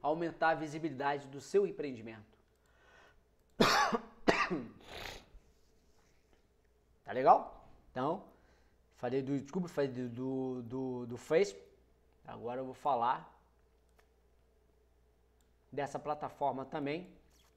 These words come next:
que é chamada-se o Instagram, tá? No Instagram você também pode fazer, no Instagram você também pode fazer, vou botar aqui, ó.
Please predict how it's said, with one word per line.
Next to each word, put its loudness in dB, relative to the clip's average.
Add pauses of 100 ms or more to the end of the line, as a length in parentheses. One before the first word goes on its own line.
(220)
que -8
é -4
chamada-se -4 (480)
o -2
Instagram, -2 (1160)
tá? -2 (560)
No 0
Instagram 2
você -8
também -4
pode -2
fazer, -4 (2000)
no -6
Instagram -2
você -6
também -2
pode -2
fazer, -2 (2250)
vou -10
botar -6
aqui, -12
ó. -14